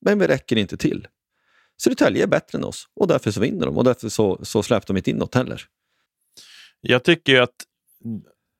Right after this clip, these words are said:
Speaker 2: det som, alltså första perioden tycker jag någonstans sätter lite prägel på matchen, för vi har mycket av spelet i första perioden, tycker jag. Och vi för-, vi förtjänar väl, eller ja,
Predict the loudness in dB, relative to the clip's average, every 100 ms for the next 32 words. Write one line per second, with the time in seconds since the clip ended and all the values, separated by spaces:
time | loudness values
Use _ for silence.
0 | _ _ _ _ _ _ _ _ _ _
1 | -2 2 2 2 2 0 -4 -2 0 0
2 | 2 2 2 2 2 4 4 4 2 0
3 | 0 2 4 2 4 4 4 2 0 0
4 | _ _ _ 2 4 0 0 -8 2 4
5 | 6 4 2 -2 -2 2 2 2 -2 0
6 | 0 2 2 4 6 6 6 4 -4 _
7 | 0 2 2 2 2 4 2 -4 -4 -4
8 | -2 -6 -4 -4 -2 -2 -4 -10 _ _
9 | _ _ _ _ -12 -4 0 2 2 -2
10 | _ _ _ -4 -4 0 2 2 2 0
11 | 0 -4 -10 2 2 4 0 4 4 6
12 | 4 4 4 6 4 4 2 2 _ _
13 | _ -20 _ _ -14 -14